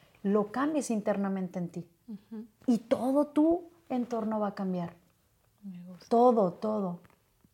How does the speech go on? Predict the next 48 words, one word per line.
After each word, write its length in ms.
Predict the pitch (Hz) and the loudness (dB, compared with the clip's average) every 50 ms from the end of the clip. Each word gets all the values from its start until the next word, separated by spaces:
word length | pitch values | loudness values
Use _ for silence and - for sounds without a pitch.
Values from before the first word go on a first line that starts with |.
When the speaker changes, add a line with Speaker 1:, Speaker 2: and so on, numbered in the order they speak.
| - | -14
Speaker 2:
Me 140 | 220 196 196 | -10 -10 -8
gusta. 360 | 190 190 185 - - 202 - | -8 -10 -12 -10 -10 -8 -4
Y 100 | - 208 | -2 4
ya 120 | 220 247 262 | 4 4 6
para 140 | 302 339 339 | 6 4 4
ir 100 | 311 320 | 4 2
cerrando, 480 | - 311 285 269 247 240 233 240 240 226 | 0 0 2 2 2 2 2 2 0 0
aquí 180 | 208 208 - 180 | 0 0 -2 -6
van 160 | 175 180 190 | -6 -4 -6
las 200 | 185 185 - - | -6 -8 -8 -8
otras 220 | 170 - 165 165 170 | -8 -8 -8 -10 -10
dos 100 | - - | -12 -14
preguntas. 560 | - 165 170 170 165 180 208 214 - - - - _ _ - - - _ - | -12 -10 -10 -8 -8 -8 -10 -10 -10 -16 -20 -20 _ _ -20 -20 -16 _ -4
Me 60 | 185 | -4
ha 40 | 190 | -2
tocado 260 | 190 208 - 185 170 | -2 -2 -2 -2 -4
gente 300 | - - 170 160 - 139 | -2 -6 -10 -10 -10 -12
que 160 | - - 143 | -10 -10 -10
llora, 320 | 135 160 165 190 226 262 254 | -6 -4 -4 -4 -4 -6 -10
me 100 | 208 185 | -10 -10
ha 60 | 180 | -8
tocado 240 | - 185 185 180 175 | -10 -8 -8 -8 -8
gente 280 | - 180 170 175 175 | -8 -12 -10 -10 -10
que 100 | 175 - 170 | -8 -8 -8
dice, 380 | 165 160 - 175 160 165 - _ _ | -8 -8 -8 -8 -8 -10 -10 _ _
"Córtale, 400 | - - 170 180 - 214 202 190 | -6 -6 -6 -6 -6 -8 -6 -6
no 160 | 175 165 165 160 - | -8 -8 -10 -12 -10
quiero 220 | - 160 156 151 | -8 -8 -8 -8
responder". 580 | 147 151 151 - - 170 170 175 202 247 277 269 - _ _ _ _ _ | -10 -12 -12 -10 -8 -6 -4 -2 -2 -2 -2 -4 -10 _ _ _ _ _
Muy 180 | - 175 170 160 | -10 -8 -6 -4
válido 360 | 156 160 165 190 190 180 170 | -2 -2 -2 0 0 -2 -2
todo, 240 | - 175 185 220 240 | 0 -2 -2 -2 -2
aquí 260 | 185 180 - - 190 | -4 -6 -4 -2 -2
es 180 | 196 185 - - - - - - - - | -2 -2 -6 -16 -20 -20 -18 -20 -4 4
orgánico 420 | - 220 233 226 226 233 240 233 220 | 8 10 10 10 10 8 6 2 2
y 40 | 208 | 2
natural. 480 | 190 190 190 196 190 196 202 214 214 - - - - - - - - - - - - - - - _ _ _ _ _ _ _ _ _ _ _ _ _ - | 2 0 2 4 4 6 4 4 2 -4 -12 -20 -20 -20 -20 -20 -20 -20 -20 -20 -20 -20 -20 -20 _ _ _ _ _ _ _ _ _ _ _ _ _ 2
Nos 320 | 285 262 277 285 285 277 | 6 8 10 10 10 10
platicaste 600 | 285 294 269 277 285 277 - 311 302 320 - 349 349 | 10 8 8 10 8 6 8 8 8 10 8 6 6
tu 80 | 339 | 6
historia, 580 | 294 269 - - 262 262 277 277 285 269 269 294 | 4 4 8 10 12 12 12 12 10 8 8 8
nos 180 | 311 311 285 - | 6 2 0 2
contaste 480 | 247 226 214 208 233 233 247 - 262 | 2 0 4 4 4 4 4 4 2
un 60 | 240 | 2
poco 200 | 214 240 247 254 247 | 4 4 4 6 4
de 60 | 240 | 4
tu 80 | 240 240 | 4 2
infancia. 720 | 226 214 - 240 240 233 220 220 226 208 202 208 240 - | 0 2 4 4 4 4 4 4 6 6 6 6 4 -2